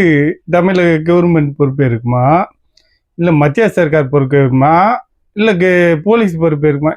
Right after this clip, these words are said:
இதெல்லாம் சொல்லி பிரயோஜனம் இல்ல. பெத்தவங்க நீங்க தான் ஜாக்கிரதையா உங்க பிள்ளைய பாத்துக்கணும்.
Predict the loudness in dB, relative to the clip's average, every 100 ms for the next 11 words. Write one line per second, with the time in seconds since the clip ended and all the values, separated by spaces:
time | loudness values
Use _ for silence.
0 | -4 -2 0 2 0 0 -2 -2 -2 -2
1 | 0 0 2 0 -2 -2 -4 -4 -2 0
2 | 2 2 2 2 2 2 2 2 2 0
3 | -2 -2 -2 -2 -4 0 0 0 -4 -2
4 | 0 2 0 0 -2 -2 -2 0 -2